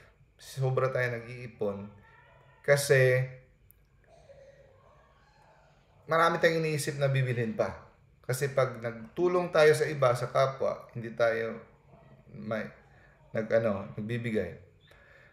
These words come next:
Kasi kung magbibigay tayo, iniisip natin, paano na yung mga gusto natin? Paano na yung mga ma-, gusto nating mapupuntahang mga abroad, kung ano pa dyan, no? So, kaya daming nagugutom, daming naghihirap sa palibot natin. Kasi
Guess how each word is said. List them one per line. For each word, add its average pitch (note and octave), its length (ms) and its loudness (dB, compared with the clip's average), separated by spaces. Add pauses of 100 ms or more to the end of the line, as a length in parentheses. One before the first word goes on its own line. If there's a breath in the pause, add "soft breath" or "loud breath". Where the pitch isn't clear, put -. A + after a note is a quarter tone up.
Kasi F#3 320 6
kung E3+ 160 0
magbibigay G3 560 6
tayo, D3 240 12
iniisip E3+ 320 0
natin, C#3+ 480 4
paano F#3 320 0
na B2+ 80 4
yung B2 160 0
mga A2+ 400 -2
gusto A2+ 240 -4
natin? A2+ 560 -2
Paano E3 160 0
na D3 160 0
yung B2+ 80 0
mga A#2 220 0 (260)
ma-, A2 240 -8
gusto A2+ 240 -10
nating G#2+ 320 -4
mapupuntahang G#2 640 -6
mga G2 240 -6
abroad, A#2 480 4
kung G#2+ 160 -4
ano G2 160 -10
pa G#2+ 160 -8
dyan, A#2+ 400 0 (240)
no? D#3+ 160 2 (1040 soft breath)
So, D3+ 320 6
kaya E3 560 6
daming G3 320 6
nagugutom, C#3 640 0
daming B2+ 320 4
naghihirap A2 480 -2
sa - 160 -2
palibot G#2 480 -6
natin. G2 400 -4 (320)
Kasi A#2+ 560 0